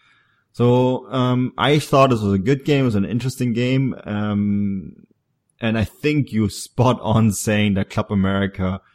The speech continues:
usually when you go to Guadalajara, you think, "Okay, well, one point, that's, that's not too bad," right? Um, although there's so much on the line in this Clásico, um, in terms of rivalry, um, between those two teams,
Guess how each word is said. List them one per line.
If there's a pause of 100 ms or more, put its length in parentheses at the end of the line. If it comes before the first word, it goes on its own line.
(260)
usually
when
you
go
to
Guadalajara,
you
think,
"Okay,
well,
one
point,
that's,
that's
not
too
bad,"
right? (500)
Um,
although
there's
so
much
on
the
line
in
this
Clásico, (540)
um,
in
terms
of
rivalry, (120)
um,
between
those
two
teams,